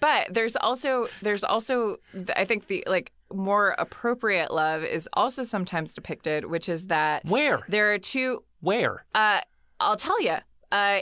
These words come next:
Speaker 1: in,
Speaker 2: Yeah.
Speaker 1: in a little play called Much Ado About Nothing and several other things, where two people are their own person. They, um, are whole people who challenge each other.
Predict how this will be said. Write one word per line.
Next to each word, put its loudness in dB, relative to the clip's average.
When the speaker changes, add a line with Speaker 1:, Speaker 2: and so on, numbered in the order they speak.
Speaker 1:
in, 0
Speaker 2:
Yeah. 0
Speaker 1:
in 0
a 2
little 0
play 0
called 0
Much 0
Ado 0
About 0
Nothing -2
and 0
several 0
other 0
things, -8
where 2
two -6
people 0
are 4
their 2
own 0
person. -2
They, 0
um, 2
are 2
whole 2
people -2
who 2
challenge 0
each -8
other. 0